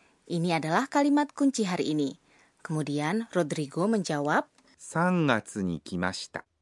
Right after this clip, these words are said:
Speaker 1: Saya datang di bulan Maret.
Speaker 2: San gatsu.
Speaker 1: Adalah Maret. Ini terdiri dari angka
Speaker 2: San.
Speaker 1: yang artinya tiga dan kata yang berarti bulan.
Speaker 2: Gatsu.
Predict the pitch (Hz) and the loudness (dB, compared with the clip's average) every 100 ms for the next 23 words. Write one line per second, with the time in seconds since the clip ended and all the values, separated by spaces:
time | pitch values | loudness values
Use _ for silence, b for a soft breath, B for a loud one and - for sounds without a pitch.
0 | _ _ - _ _ - - 185 165 202 | _ _ -20 _ _ -4 -2 0 2 2
1 | 214 165 - 208 240 185 147 151 156 151 | 2 -2 0 0 2 0 -4 -4 -4 -2
2 | 175 196 175 _ _ _ _ - - 175 | 0 2 0 _ _ _ _ -8 0 2
3 | 170 120 76 - - - - b b b | 2 2 0 -6 -20 -20 -20 b b b
4 | - 165 160 196 - 220 214 208 208 _ | -4 -2 0 -2 -2 0 2 2 0 _
5 | B B B 175 160 180 226 208 151 151 | B B B -4 0 2 2 0 -4 -4
6 | 151 208 202 160 - 160 156 165 156 147 | -2 0 2 2 -2 -4 -2 0 0 -2
7 | - _ - 139 147 143 - _ - 156 | -10 _ -4 2 4 2 -8 _ -8 -4
8 | 143 - 165 165 294 214 165 175 262 B | -4 -2 -6 0 2 2 2 0 -2 B
9 | B 202 240 294 294 240 - 277 277 226 | B 0 2 4 2 0 0 2 2 2
10 | 202 180 180 208 180 247 202 147 175 _ | 0 -2 -2 -2 2 2 2 -2 -8 _
11 | _ _ _ _ - 131 - - | _ _ _ _ 0 0 0 -14